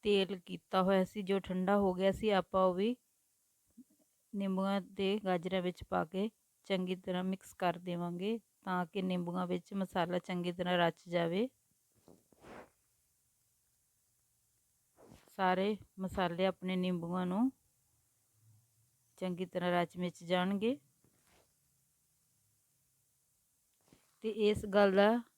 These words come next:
ਖਿਆਲ ਜ਼ਰੂਰ ਰੱਖਿਓ, ਕਿਉਂ ਆਪਣੇ ਹੱਥ ਸਾਫ਼ ਅਤੇ ਸੁੱਕੇ ਹੋਣੇ ਚਾਹੀਦੇ ਆ।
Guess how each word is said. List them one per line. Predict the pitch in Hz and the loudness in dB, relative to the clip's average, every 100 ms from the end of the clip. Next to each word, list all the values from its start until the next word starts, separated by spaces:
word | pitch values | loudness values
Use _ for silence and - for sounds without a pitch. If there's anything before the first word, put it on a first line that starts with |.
| _ _ _ _ _ | _ _ _ _ _
ਖਿਆਲ | - 185 180 | 0 4 4
ਜ਼ਰੂਰ | 170 185 196 | 2 2 2
ਰੱਖਿਓ, | 190 170 196 196 | 2 0 -2 -2
ਕਿਉਂ | 208 185 185 185 - | -2 -2 0 0 0
ਆਪਣੇ | 185 - 190 190 | 0 0 0 2
ਹੱਥ | 180 - | 2 0
ਸਾਫ਼ | - - 175 170 | -4 4 4 4
ਅਤੇ | 185 185 | 0 -2
ਸੁੱਕੇ | - - - | -8 -8 0
ਹੋਣੇ | 208 190 | 2 2
ਚਾਹੀਦੇ | 165 180 170 170 180 | 0 0 0 0 2
ਆ। | 202 | 2